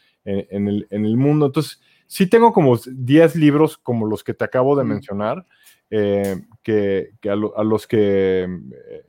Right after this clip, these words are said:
Speaker 1: le-, les atribuyo muchas cosas de cómo pienso y, y, y demás. Eh, a-,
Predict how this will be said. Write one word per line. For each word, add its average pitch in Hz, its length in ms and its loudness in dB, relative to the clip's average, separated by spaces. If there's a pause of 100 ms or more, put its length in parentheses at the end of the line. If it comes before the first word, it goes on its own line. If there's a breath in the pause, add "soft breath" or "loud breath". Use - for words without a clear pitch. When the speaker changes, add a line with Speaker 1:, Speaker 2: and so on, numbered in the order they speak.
Speaker 1:
le-, 95 340 -6
les 101 220 -6
atribuyo 117 480 -2
muchas 127 360 -2
cosas 117 320 -2
de 107 100 -2
cómo 107 260 -2
pienso 107 440 -2
y, 82 280 -10
y, 90 240 -12
y 98 60 -8
demás. 101 380 -2 (540 soft breath)
Eh, 104 260 0
a-, 107 120 -4